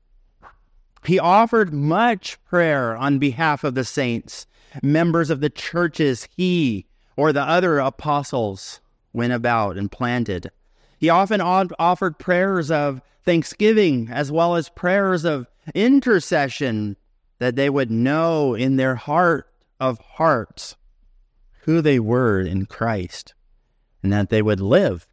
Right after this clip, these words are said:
like they believe. Now, one of Paul's purposes in writing Ephesians was to help answer his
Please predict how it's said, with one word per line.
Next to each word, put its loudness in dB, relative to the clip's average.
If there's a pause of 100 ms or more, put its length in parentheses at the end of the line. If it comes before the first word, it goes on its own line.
(800)
like -2
they 2
believe. -2 (1000)
Now, -2
one 2
of -2 (320)
Paul's -2
purposes -2
in 0
writing 0
Ephesians 0
was -2
to -2
help 0
answer 0
his -2